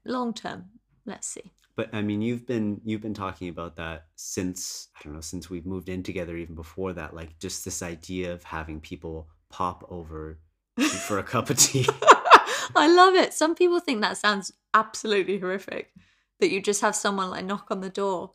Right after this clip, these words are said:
Speaker 1: I think it sounds great. I would
Speaker 2: Yeah.
Speaker 1: love that.
Speaker 2: Well, that's, so speaking of priorities, one thing that, that was on our list of things to consider is, is how can we move to an area that's got a community? That's something you, you feel you're really missing.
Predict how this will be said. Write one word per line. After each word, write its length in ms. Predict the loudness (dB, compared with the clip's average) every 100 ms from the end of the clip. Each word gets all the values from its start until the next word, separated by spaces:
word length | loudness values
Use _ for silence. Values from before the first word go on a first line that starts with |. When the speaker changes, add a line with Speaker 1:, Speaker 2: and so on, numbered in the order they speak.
| -12
Speaker 1:
I 120 | -10
think 200 | -10 -10
it 60 | -10
sounds 320 | -12 -14 -16
great. 640 | -12 -6 -4 -4 -6 _ _ _ _ _ -6
I 80 | -2
would 140 | -2
Speaker 2:
Yeah. 100 | -2
Speaker 1:
love 160 | -6 -8
that. 220 | -8 -8 -12 _
Speaker 2:
Well, 140 | 2 2
that's, 200 | 0 -4
so 280 | -6 -4 -4
speaking 460 | -2 -4 -2 -2
of 180 | -2 -4
priorities, 800 | -4 -2 -2 -2 -6 -10 -12 -14 _
one 360 | -6 0 0 0
thing 460 | -2 -2 -2 -6
that, 300 | -8 -8 -8 _
that 180 | -10 -10
was 100 | -8
on 140 | -4
our 80 | -4
list 260 | -4 -6 -10
of 80 | -12
things 280 | -10 -10 -12
to 60 | -12
consider 440 | -10 -4 -2 -2
is, 220 | -4 -10 -16 _ _
is 160 | -8 -4
how 200 | -4 -2
can 160 | -2
we 100 | -2
move 220 | -2 -4 -6
to 140 | -8
an 80 | -8
area 320 | -8 -8 -8
that's 260 | -10 -14 -12
got 300 | -8 -10 -10 -12
a 220 | -12 -14
community? 600 | -12 -6 -4 -6 -8 -10
That's 200 | -10 -6
something 280 | -8 -6 -6
you, 160 | -8 -8
you 120 | -12
feel 240 | -10 -10
you're 140 | -8 -8
really 220 | -10 -10
missing. 380 | -10 -12 -14